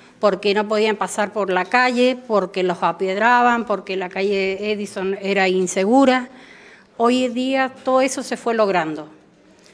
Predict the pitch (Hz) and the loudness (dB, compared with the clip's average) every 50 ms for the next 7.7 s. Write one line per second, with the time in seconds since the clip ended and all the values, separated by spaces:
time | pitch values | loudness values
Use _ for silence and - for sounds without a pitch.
0 | _ - 220 233 247 254 247 247 240 220 226 226 233 226 226 - 226 185 185 180 | _ -2 0 2 2 2 2 0 0 0 0 0 -2 -4 -4 -2 -2 -2 -2 -2
1 | 175 160 165 - - - - - - _ _ _ _ - - 220 214 226 233 254 | -2 -4 -4 -8 -20 -20 -20 -20 -20 _ _ _ _ -8 -4 0 2 2 2 2
2 | 247 247 240 233 240 240 233 226 214 214 214 208 202 247 277 294 294 285 269 247 | 2 4 4 4 2 2 0 2 4 4 2 2 2 2 2 4 4 4 4 4
3 | 233 220 233 - 302 320 339 302 339 311 - - 262 254 - 240 214 - - 220 | 2 0 0 2 2 2 4 4 2 0 0 -2 -2 0 0 0 0 0 2 2
4 | 226 233 254 294 311 320 311 - - - - - - - - - 233 220 208 214 | 4 4 4 4 2 0 -2 -4 -16 -20 -20 -20 -20 -16 -6 2 2 2 2 2
5 | 220 233 226 226 220 214 208 214 - - 247 226 214 262 320 330 311 320 - 302 | 0 4 4 6 6 6 4 2 -2 -4 -4 -2 2 4 4 4 4 2 0 -2
6 | 277 247 269 262 262 254 240 247 - 240 233 220 226 254 247 247 247 233 240 240 | -2 0 -2 -2 0 0 -2 -2 -4 -4 -4 -4 -2 0 0 2 2 0 0 0
7 | 240 233 233 226 226 233 240 269 277 285 311 311 320 311 | 0 0 0 2 2 2 2 4 2 2 4 4 2 2